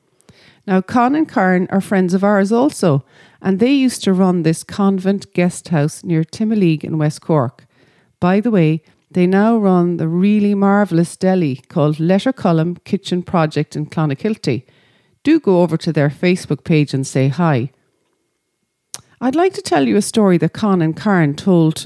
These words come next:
Mike and myself about Pete McCarthy. After Pete had stayed in their convent guest house while researching his book in nineteen ninety-nine, he became a close friend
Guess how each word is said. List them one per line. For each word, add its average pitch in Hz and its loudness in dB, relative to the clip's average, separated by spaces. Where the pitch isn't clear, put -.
Mike 175 0
and 156 -4
myself 156 0
about 139 -2
Pete - -6
McCarthy. 208 -2
After 302 0
Pete 208 -2
had 170 -2
stayed 180 0
in 165 0
their 160 4
convent 156 -2
guest - -2
house 131 0
while 170 2
researching 165 -2
his 147 -4
book 160 -4
in 147 -2
nineteen 147 0
ninety-nine, 147 0
he 254 -6
became 262 -2
a 269 -4
close 302 0
friend 151 0